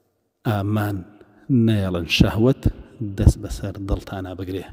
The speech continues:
چونکە ئەو کات ئێوە هیچ بەها و قیمەتێکتان نامێنن، نە لە لای ئەڵڵا، نە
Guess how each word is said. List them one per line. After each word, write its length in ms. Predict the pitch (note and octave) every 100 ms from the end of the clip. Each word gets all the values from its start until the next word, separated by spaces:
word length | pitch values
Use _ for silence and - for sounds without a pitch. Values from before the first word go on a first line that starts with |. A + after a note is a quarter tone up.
| - - - - _
چونکە 220 | - G#2+ -
ئەو 120 | - C3
کات 180 | A#2 G2 F#2+
ئێوە 220 | F#2 F2+ - _ _ _ _ _
هیچ 300 | - B2 C3 G#2 G2
بەها 240 | F2+ G#2+
و 100 | G#2 -
قیمەتێکتان 600 | G2+ G2 - - G2 F#2+
نامێنن، 340 | F#2+ F2+ F2+ F2+
نە 60 | G#2
لە 60 | G#2
لای 140 | G#2 A#2+
ئەڵڵا، 320 | A#2+ G#2 A#2+ A#2+ - - - - _ _ A#2+
نە 80 | G#2+